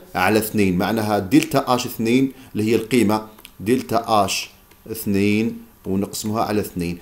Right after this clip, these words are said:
هذه دلتا اش اثنين أعطاها لك اللي هي ناقص اثنين وتسعين، ونقسمها على اثنين راح نصيبوها اللي هي ناقص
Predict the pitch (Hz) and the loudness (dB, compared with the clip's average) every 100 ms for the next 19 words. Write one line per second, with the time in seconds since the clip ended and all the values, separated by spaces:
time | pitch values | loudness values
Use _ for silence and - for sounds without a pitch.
0 | - - 143 151 147 - - 120 - 107 | -14 -2 2 4 2 0 -2 -6 -6 -6
1 | 110 120 107 107 101 101 113 - - - | -2 -2 -2 -2 0 0 0 -4 -6 -6
2 | 110 90 85 90 127 - - - 131 - | -4 -2 0 2 2 0 -6 0 2 2
3 | - 123 98 95 - 104 123 123 - - | 0 0 0 -2 -2 0 0 -2 -10 -6
4 | 123 127 123 113 104 104 98 95 92 90 | -4 -2 -2 -2 -2 -2 -4 -2 -2 0
5 | 143 - - - | 0 2 2 2